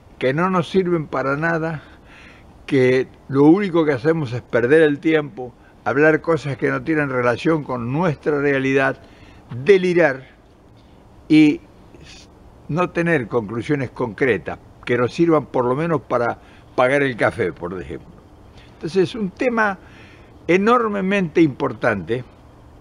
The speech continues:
que es, posiblemente es uno de los que menos importancia le demos,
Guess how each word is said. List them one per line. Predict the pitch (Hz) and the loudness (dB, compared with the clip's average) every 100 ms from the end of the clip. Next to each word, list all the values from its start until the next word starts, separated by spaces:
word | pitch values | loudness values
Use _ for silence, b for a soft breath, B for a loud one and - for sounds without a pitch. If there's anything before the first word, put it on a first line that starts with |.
| - | 0
que | 175 165 - - | 2 2 -2 -4
es, | 190 185 | 0 0
posiblemente | - 165 143 226 208 214 202 | 0 -4 -4 -2 0 0 -2
es | 165 | -6
uno | 202 | -6
de | 185 | -2
los | 156 - | -2 -2
que | 151 | -4
menos | 165 196 170 - | -2 -2 -2 -4
importancia | 151 123 127 - 170 147 147 | -8 -6 -8 -4 -4 -2 -2
le | 139 | 0
demos, | 143 190 170 107 | 2 2 0 -2